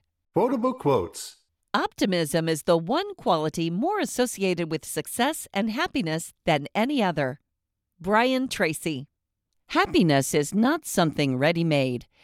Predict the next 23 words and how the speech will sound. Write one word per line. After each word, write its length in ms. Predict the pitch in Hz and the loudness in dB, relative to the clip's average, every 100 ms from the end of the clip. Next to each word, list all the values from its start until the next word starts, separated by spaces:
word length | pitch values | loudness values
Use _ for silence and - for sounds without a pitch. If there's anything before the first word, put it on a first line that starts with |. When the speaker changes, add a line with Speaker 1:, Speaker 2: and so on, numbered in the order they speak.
| - - | -8 -2
Speaker 2:
It 180 | 190 - | -2 2
comes 340 | 214 220 160 | 2 2 0
from 220 | - 160 | 0 0
your 200 | 151 143 - | 2 0 0
own 300 | 185 220 226 | 0 0 0
actions. 640 | 180 151 135 139 117 117 - _ _ _ _ _ 170 | -2 -2 -2 -2 -2 -6 -10 _ _ _ _ _ 4
Dalai 320 | 190 196 220 | 6 8 6
Lama. 440 | 196 156 131 127 - _ _ _ | 4 4 4 0 -6 _ _ _
Speaker 1:
Trivia. 580 | - 233 190 104 82 - _ _ _ | -2 2 2 2 0 -8 _ _ _
Speaker 2:
Now 300 | 240 294 302 | 2 4 6
it's 160 | 170 - | 4 2
Coffee 340 | - 143 - | 0 0 2
News 240 | 190 247 262 | 2 2 0
trivia 400 | - 453 381 190 | -2 2 4 4
time. 440 | - 165 139 151 - - | 4 2 2 -2 -8 -4
Here's 280 | - 453 320 | 2 2 4
your 100 | 196 | 0
five 320 | - 233 247 | 4 4 4
trivia 360 | - 226 190 160 | 2 2 2 0
questions 520 | - 160 - 170 170 | 0 0 0 -2 0
for 100 | 180 | -2
this 240 | 165 151 | 0 -2
week. 380 | 160 160 123 - | -2 -2 -4 -10